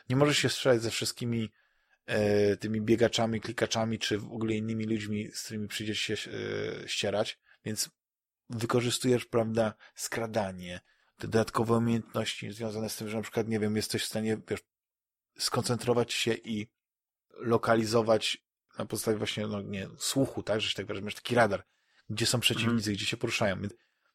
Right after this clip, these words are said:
Speaker 1: ta gra stawia na to, żebyś jednak robił pewne rzeczy po cichu, żebyś, e, bardziej skradankowo. Ale kiedy bierzesz tego gościa, łapiesz go i ten, wbijasz mu ten nóż i tak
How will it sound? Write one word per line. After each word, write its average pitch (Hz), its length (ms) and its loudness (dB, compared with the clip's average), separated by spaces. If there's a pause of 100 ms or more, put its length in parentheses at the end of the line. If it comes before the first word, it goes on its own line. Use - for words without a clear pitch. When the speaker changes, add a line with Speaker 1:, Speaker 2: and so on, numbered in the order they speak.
Speaker 1:
ta 113 120 4
gra 120 180 8
stawia 131 320 2
na 123 140 0
to, 131 140 -2
żebyś 113 340 -2
jednak 120 200 0
robił 113 240 0
pewne 117 260 -4
rzeczy 110 420 -2 (380)
po - 140 -4
cichu, - 360 -4
żebyś, 98 460 -6
e, 107 40 0 (540)
bardziej 113 300 -2
skradankowo. 110 680 -2 (760)
Ale 104 200 -2
kiedy 120 240 2
bierzesz 117 480 6
tego 110 240 0
gościa, 117 520 2
łapiesz 120 380 6
go 120 120 4
i 110 60 4
ten, 113 200 2
wbijasz 117 420 0
mu 117 140 -4
ten 117 280 -2
nóż 120 300 0
i - 20 -20
tak - 120 -20